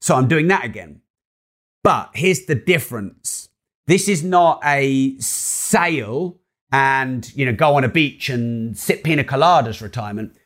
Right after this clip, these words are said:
because I still want to be strategically involved in my businesses and brands. Uh, I have a personal, uh, vision to help as many people on the planet start and scale their business and get a better financial education. And that's a lifelong vision of mine. And, and that mission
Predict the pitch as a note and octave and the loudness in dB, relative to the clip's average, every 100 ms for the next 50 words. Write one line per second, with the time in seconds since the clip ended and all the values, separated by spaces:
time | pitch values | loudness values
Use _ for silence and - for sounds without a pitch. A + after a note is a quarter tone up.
0 | - - D3+ D3 D3 D#3 - F#3 G3 G3+ | -20 -4 -2 0 0 0 -2 0 2 0
1 | F3 D#3+ - C#3+ - E3 D#3 C3+ - B2 | -2 -2 -2 -6 -4 0 0 -2 -6 -4
2 | A2+ A2 A2+ G#2 G2 G2+ - _ _ - | -2 0 2 0 -2 -8 -14 _ _ -2
3 | B2+ B2+ A#2+ C3+ - C#3 C3+ C3+ C3 A#2+ | 2 4 4 2 -2 -4 -6 -6 -6 -4
4 | G#2+ F2+ B2 A#2 A#2 A#2+ A#2+ - - _ | -4 0 2 2 0 -4 -8 -10 -16 _
5 | _ _ A#2 A#2 A#2 A#2+ A#2+ B2+ A#2+ E3 | _ _ 0 0 0 0 -2 -2 -4 0
6 | E3 D#3 C#3+ C3+ C3 B2+ B2 _ _ _ | 0 0 -4 -4 -4 -8 -10 _ _ _
7 | _ - A#2 A2 B2+ C3 B2 B2+ B2+ A2+ | _ -2 0 2 2 2 -2 -2 -4 -2
8 | C3+ C3+ B2+ A#2 B2 A2+ B2 A#2+ A#2 C#3+ | -2 0 -2 -4 -4 -4 -4 -6 -2 -2
9 | A#2+ - B2 A#2+ G#2 A#2+ A#2+ A#2 G2+ A#2 | -2 -4 -2 -2 -2 -4 -8 -8 -6 -6
10 | G#2+ F2+ - A2 A2 G#2+ G2+ - F3 F#3+ | -6 -8 -6 -4 -4 -6 -10 -4 -2 0
11 | - F#3+ F#3 - _ _ - A#2+ F3 F#3 | 0 -2 -4 -8 _ _ -2 2 2 0
12 | C#3 C#3+ D#3 - C3 B2+ A2 A#2 G#2+ G2 | -2 0 0 -2 -4 -2 -4 -6 -8 -10
13 | G2 F#2 F#2+ F#2+ G2 G#2+ A2 B2 A#2+ B2 | -10 -10 -8 -8 -8 -4 -2 -2 -2 -4
14 | - G2+ F#2+ | -4 -6 -8